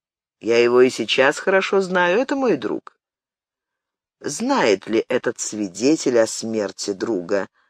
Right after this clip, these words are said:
подумал следователь. "Это очень важно узнать. Судя по всему, с недавно ушедшей Чкония Сулханишвили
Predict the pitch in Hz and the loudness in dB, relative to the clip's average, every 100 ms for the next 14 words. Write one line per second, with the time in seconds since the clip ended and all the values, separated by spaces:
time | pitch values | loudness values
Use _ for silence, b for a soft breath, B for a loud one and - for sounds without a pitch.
0 | - 127 127 123 123 - 135 113 104 101 | -6 -2 0 0 0 0 2 2 2 -2
1 | 101 95 _ _ _ _ _ - 143 180 | -4 -8 _ _ _ _ _ -6 -2 -2
2 | 233 185 135 135 156 170 185 175 135 117 | -2 2 4 6 4 0 -4 -2 -2 -2
3 | 107 - 226 233 233 226 - 214 226 226 | -2 -6 -6 -2 -4 -4 -4 0 2 2
4 | b b b b b _ - - 147 147 | b b b b b _ -12 -2 0 4
5 | 208 220 202 156 - 202 - 175 151 - | 4 4 2 0 0 -2 0 -2 -2 -4
6 | - 151 175 196 220 - 190 - 160 151 | 2 4 4 2 0 0 -2 -2 -4 -4
7 | - 180 220 226 | -4 -2 2 0